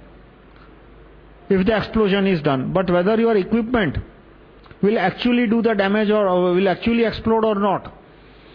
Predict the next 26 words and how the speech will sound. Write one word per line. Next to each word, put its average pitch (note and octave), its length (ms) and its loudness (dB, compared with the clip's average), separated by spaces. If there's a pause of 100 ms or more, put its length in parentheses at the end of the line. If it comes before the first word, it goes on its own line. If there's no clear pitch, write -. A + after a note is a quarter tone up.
(240)
is G3 140 0
something G#3 340 0
can G#3+ 160 0
be G#3+ 100 2
tested G#3+ 400 -2
only G3 340 2
when F#3 180 0
you G3+ 100 2
actually G3+ 380 0
test G3+ 260 -2
the F#3 80 2
equipment. E3 460 -2
For F#3 180 0
example, G#3+ 460 0
today G3+ 260 0
there A3+ 180 0
are A3 80 0
simulators G3 680 0 (1600)
which F#3 180 0
can A3 200 0
say A3+ 160 2
that A3 200 0
if G#3 160 0
your A3 200 2
car G3 440 0 (680)
with F3+ 240 -2